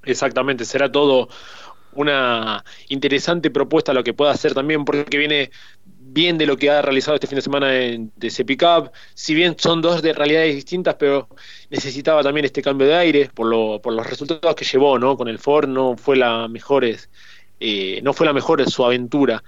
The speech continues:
con la marca del óvalo, justamente. Eh, otra de las cosas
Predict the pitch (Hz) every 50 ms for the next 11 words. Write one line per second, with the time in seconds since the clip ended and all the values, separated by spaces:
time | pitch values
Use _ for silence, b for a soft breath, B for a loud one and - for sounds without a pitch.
0 | b b - - 120 117 127 135 127 117 120 123 127 139 135 131 127 123 127 123
1 | 123 - - - b b b - - 123 - - 139 147 170 180 180 160 170 170
2 | 165 B B B B B B B B B B - - 156 151 151 147 143 143 143
3 | 147 - - 185 - 170 147 131 120 123 - 165 156 - 156 127 110 -